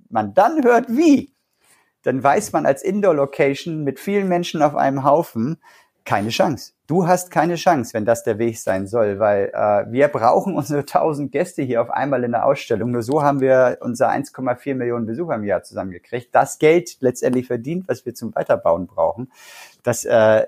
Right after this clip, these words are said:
wird mit einer Abstandsregel eins fünfzig nicht möglich sein. Niemals. Das heißt, solange diese Abstandsregel ist, wird das Wunderland vor sich hin darben und niemals mehr in den Plusbereich kommen, egal mit welchen Maßnahmen, die wir hier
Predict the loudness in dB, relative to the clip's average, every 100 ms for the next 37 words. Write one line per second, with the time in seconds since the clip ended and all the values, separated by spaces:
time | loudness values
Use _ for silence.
0 | -6 -4 0 0 2 2 4 4 4 2
1 | 2 0 0 0 0 0 -2 -2 -2 -2
2 | -2 0 0 -4 -8 -2 -2 -4 _ -4
3 | -2 -2 -4 -2 -2 0 0 2 4 2
4 | -2 -8 -2 -2 -4 -6 -2 2 2 2
5 | 0 -2 0 0 -2 -2 -2 -2 -4 -6
6 | -6 -6 -4 0 2 2 0 -2 -8 -4
7 | -4 -2 -2 2 4 2 0 -2 -4 -8
8 | -20 -20 -8 -6 0 2 4 2 2 2
9 | 4 4 0 _ -4 -4 -2 -6 -4 -4
10 | -4 -4 0 0 0 -6 -8 2 4 4
11 | 2 -4 -4 -6 -2 0 0 -4 -8 -8
12 | -8 -6 -4 -6